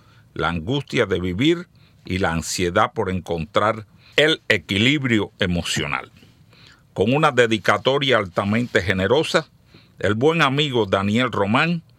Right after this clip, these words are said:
quien nos honra con sus colaboraciones semanales en el periódico Libre, empieza su otro libro con esta frase del célebre escritor mexicano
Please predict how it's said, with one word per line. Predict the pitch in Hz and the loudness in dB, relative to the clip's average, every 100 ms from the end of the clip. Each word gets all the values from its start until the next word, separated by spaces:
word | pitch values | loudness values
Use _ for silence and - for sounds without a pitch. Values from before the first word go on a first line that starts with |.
| _ _ - - - | _ _ -20 -20 -2
quien | 107 110 | 2 2
nos | 120 107 | 2 2
honra | 175 170 123 71 - _ _ - | 2 2 -2 -6 -10 _ _ -6
con | 104 101 | -4 -2
sus | - 101 | -4 -2
colaboraciones | 110 101 98 98 95 - 120 143 151 123 | 0 0 0 0 0 -2 -2 0 0 0
semanales | 113 107 104 123 127 95 | 0 2 2 2 2 0
en | 98 | -2
el | 92 | -2
periódico | - 92 110 131 113 87 101 | -2 -2 0 0 -2 0 0
Libre, | 139 175 175 175 _ _ - _ _ - | 2 2 -2 -4 _ _ -20 _ _ -4
empieza | 98 85 117 135 127 - 107 _ _ _ - | -4 -2 0 0 2 -2 -2 _ _ _ -14
su | - 110 123 | -4 0 2
otro | 165 180 143 | 2 0 0
libro | 135 131 95 85 - _ _ _ _ - | 0 0 -2 -6 -12 _ _ _ _ -4
con | 92 113 | 0 0
esta | 123 - 98 | 0 0 -2
frase | - 120 120 - 98 | 0 0 0 -2 -2
del | 87 82 | -2 -4
célebre | - 117 113 92 87 | -2 0 2 -2 -4
escritor | - 95 82 - 110 | -6 -8 -6 -4 -2
mexicano | 107 90 85 78 120 120 98 | -2 -4 -6 0 2 2 -2